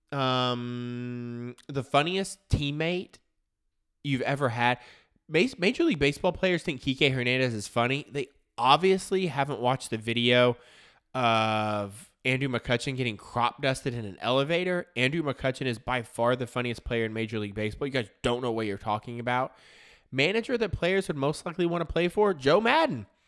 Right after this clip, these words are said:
They like that he gives his players autonomy. They dig it. The manager that players would least wanna play for, Gabe Kapler. Not shocked. Would not wanna play for Gabe Kapler, man. He's a weirdo.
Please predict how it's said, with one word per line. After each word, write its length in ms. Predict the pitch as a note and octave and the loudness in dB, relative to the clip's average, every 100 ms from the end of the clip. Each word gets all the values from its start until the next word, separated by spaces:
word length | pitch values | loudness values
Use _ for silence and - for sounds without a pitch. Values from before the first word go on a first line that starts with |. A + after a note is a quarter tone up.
| _ _ _ _ - | _ _ _ _ -2
They 180 | D3 G3 | 2 2
like 340 | - A#3+ C4 | 2 -2 0
that 80 | - | 0
he 160 | G#3+ A3 | 0 0
gives 200 | G#3+ G#3+ | -2 -4
his 140 | A3 | -4
players 380 | - G#3+ A3 G#3 | -4 0 0 0
autonomy. 640 | A3+ - F3+ B3 B2+ G#2 - | -2 0 2 2 0 -4 -6
They 140 | D#3+ | -6
dig 300 | A3 G#3 A#3+ | 2 4 4
it. 220 | B2+ - - _ _ - _ | 2 -6 -16 _ _ -20 _
The 80 | D#3+ | -2
manager 440 | F3 G#3 A3+ A3 | 2 0 2 0
that 120 | G3 D3+ | -2 0
players 340 | F#3+ G3 F#3 | 0 2 2
would 120 | D3 A#2 | -2 -4
least 600 | A#2 D#3 B3+ - - _ | -4 -2 -2 -4 -8 _
wanna 240 | F#3 G#3+ G#3 | -2 0 0
play 240 | - A3 | 2 2
for, 320 | G#3+ - G#3+ - - - | 4 4 2 0 -20 -2
Gabe 280 | A#3+ A3 G#3+ | 4 6 6
Kapler. 520 | G#3+ G3+ G3 D3 G#2+ - - _ | 6 6 4 0 -2 -6 -20 _
Not 320 | F#3+ G3+ G3+ - | 0 2 0 0
shocked. 540 | - G3 D#3+ A#2+ - - | 4 6 6 4 -2 4
Would 180 | G#3 | 6
not 400 | F3+ F#3 F#3 F#3 | 6 8 10 10
wanna 200 | E3+ E3+ | 8 4
play 240 | E3+ F3+ D#3+ | 4 4 4
for 120 | D#3+ | 2
Gabe 260 | D#3+ D3+ D3 | 2 2 2
Kapler, 440 | D#3 D#3+ E3 A#2+ | 4 4 4 0
man. 180 | A#2 A#2+ - - | 0 -4 -6 -16
He's 220 | - G3 | -8 2
a 40 | A#3 | 2
weirdo. 720 | A3+ G#3+ C4+ C#4+ B3 D3 G#2 | 2 2 4 6 8 6 4